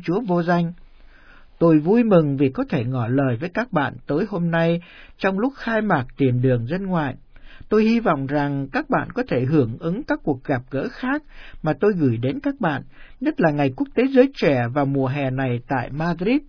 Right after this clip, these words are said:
Thiên Chúa mà các tín hữu học biết mời gọi các bạn khám phá Ngài và sống với Ngài hơn nữa. Các bạn đừng sợ. Trên con đường của một thế giới mới mà các bạn cùng nhau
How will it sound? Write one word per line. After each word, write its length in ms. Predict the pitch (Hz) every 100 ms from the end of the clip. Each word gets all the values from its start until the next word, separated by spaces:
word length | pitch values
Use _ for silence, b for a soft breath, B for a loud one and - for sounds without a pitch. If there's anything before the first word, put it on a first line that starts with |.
| - b b b b -
Thiên 280 | 220 226 208
Chúa 280 | 185 190 277
mà 180 | 254 131
các 140 | 185 -
tín 140 | 220
hữu 220 | 240 190 269
học 200 | 196 117
biết 260 | 143 214 - b b -
mời 240 | 147 135
gọi 300 | 131 135 123 -
các 160 | 269
bạn 220 | 165 135 - -
khám 320 | - 196 302
phá 200 | 180 180 233
Ngài 320 | 156 127 113 b b b
và 140 | 135 123
sống 400 | - 156 175 247
với 140 | 254
Ngài 260 | 233 143 120
hơn 300 | 170 190 180
nữa. 300 | 147 147 269 - b b b b -
Các 160 | 190
bạn 160 | 151 127
đừng 240 | 135 135 120
sợ. 360 | - 151 131 131 - b b b b
Trên 240 | 240 254
con 220 | 247 226 165
đường 280 | 156 147
của 140 | 135 123
một 160 | 131 123
thế 160 | 214 247
giới 240 | 185 180
mới 440 | 240 185 190 294 311
mà 120 | 160 123
các 120 | 202 269
bạn 200 | 160 - -
cùng 240 | 139 123
nhau 220 | 180 208